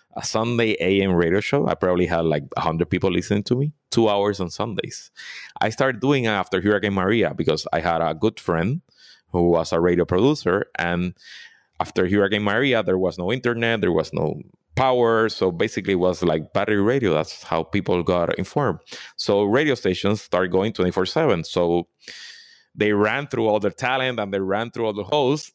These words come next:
And I told him, "Hey, if you want me, I can do a couple of hours on Sundays." And he gave me, like, four hours every Sunday. Like, t-, Hurricane Maria was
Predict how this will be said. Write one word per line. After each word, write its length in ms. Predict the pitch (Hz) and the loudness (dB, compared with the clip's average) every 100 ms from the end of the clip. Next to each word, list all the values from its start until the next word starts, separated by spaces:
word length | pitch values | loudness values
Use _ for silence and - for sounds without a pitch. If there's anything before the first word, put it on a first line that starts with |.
| - | -6
And 320 | 104 98 95 | -2 -2 -2
I 80 | 95 | -4
told 240 | - 98 | -4 -4
him, 120 | 92 | -4
"Hey, 180 | 90 156 | -4 -6
if 120 | 104 | -6
you 120 | 87 87 | -6 -2
want 200 | 95 117 | -2 -4
me, 160 | 139 | -6
I 60 | 90 | -4
can 160 | 101 | -6
do 140 | 104 151 | -8 -6
a 20 | |
couple 220 | 147 - | -2 0
of 60 | 131 | 0
hours 300 | 156 160 135 | 2 2 2
on 60 | |
Sundays." 640 | 120 180 202 110 80 - - _ _ _ _ _ _ _ _ _ _ - | 0 0 2 0 0 -8 -16 _ _ _ _ _ _ _ _ _ _ -6
And 300 | 92 87 82 | 0 0 2
he 100 | 101 | 0
gave 220 | 104 120 | 2 0
me, 80 | 120 | 0
like, 160 | 92 92 | 0 0
four 220 | 113 117 | 0 2
hours 340 | 117 120 117 | 2 0 0
every 160 | 104 104 | -2 -4
Sunday. 600 | - 110 120 131 143 - _ _ _ - | -6 -6 -4 -6 -6 -10 _ _ _ -14
Like, 180 | 80 _ - | -14 _ -20
t-, 340 | - _ - | -20 _ -4
Hurricane 300 | 101 90 95 | 0 2 2
Maria 300 | 98 92 98 | 2 2 2
was 420 | 98 95 - - | 2 0 -4 -18